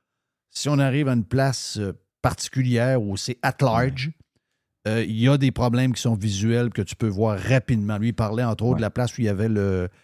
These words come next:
Speaker 1: le fameux, euh, train, le, le, le genre de, de, de tramway touristique qu'on voit puis que tout le
Speaker 2: Le
Speaker 1: monde
Speaker 2: cable
Speaker 1: connaît, là.
Speaker 2: car.
Speaker 1: Le cable car, voilà.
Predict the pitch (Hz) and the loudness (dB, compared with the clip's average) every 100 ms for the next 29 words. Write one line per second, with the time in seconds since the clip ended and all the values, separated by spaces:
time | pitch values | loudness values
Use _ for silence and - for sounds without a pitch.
0 | _ _ _ - 95 120 107 117 123 113 | _ _ _ -6 -2 0 2 2 2 0
1 | 98 90 - 107 117 113 98 95 87 87 | -2 -4 -4 0 2 2 0 -2 -2 -2
2 | 85 104 98 90 87 85 90 - 98 98 | -2 -4 -4 -4 -4 -4 -6 -4 -2 0
3 | 113 - 98 98 - 113 - 95 - 92 | 0 -2 -4 -4 -4 -6 -4 -8 -4 -6
4 | 87 98 104 92 90 90 80 87 92 98 | -4 -4 -4 -6 -10 -6 -4 -4 -2 2
5 | 107 95 113 123 78 - 101 - 107 95 | 2 2 2 2 0 -4 -8 -4 -2 -2
6 | 82 107 117 90 101 | -2 -2 -2 -2 -4